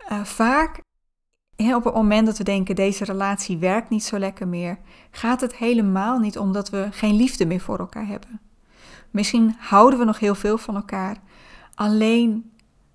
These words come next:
we hebben het gevoel dat die liefde weg is.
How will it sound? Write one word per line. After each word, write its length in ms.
we 80
hebben 160
het 100
gevoel 380
dat 180
die 120
liefde 440
weg 280
is. 420